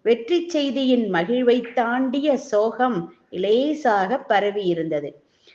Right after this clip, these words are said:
மறுநாள் முஸ்லிம்களின் படை ஊர் திரும்பியது.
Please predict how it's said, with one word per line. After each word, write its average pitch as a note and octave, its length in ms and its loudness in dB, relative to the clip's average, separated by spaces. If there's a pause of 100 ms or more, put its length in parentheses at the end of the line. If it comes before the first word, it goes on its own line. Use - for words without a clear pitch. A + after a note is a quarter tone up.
(180)
மறுநாள் B3+ 760 0 (120)
முஸ்லிம்களின் C4 800 2
படை G3 600 0
ஊர் C#4 300 -2
திரும்பியது. D#3+ 760 -2